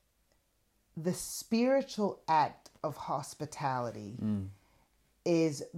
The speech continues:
Speaker 1: built upon the foundational principle of sacrifice.
Speaker 2: Absolutely.
Speaker 1: So for me,
Speaker 2: Mm.
Speaker 1: I mean, the reality is we're so blessed we have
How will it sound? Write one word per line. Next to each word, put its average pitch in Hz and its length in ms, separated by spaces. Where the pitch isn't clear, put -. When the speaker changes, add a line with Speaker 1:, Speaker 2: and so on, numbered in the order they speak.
Speaker 1:
built 196 340
upon 156 440
the 147 60
foundational 147 1080
principle 180 880
of 151 140
sacrifice. - 1040
Speaker 2:
Absolutely. - 580
Speaker 1:
So - 220
for 208 180
me, 196 540
Speaker 2:
Mm. 107 280
Speaker 1:
I 190 80
mean, 185 500
the 180 80
reality 170 500
is 147 120
we're 165 140
so 170 200
blessed 139 380
we 139 120
have 131 220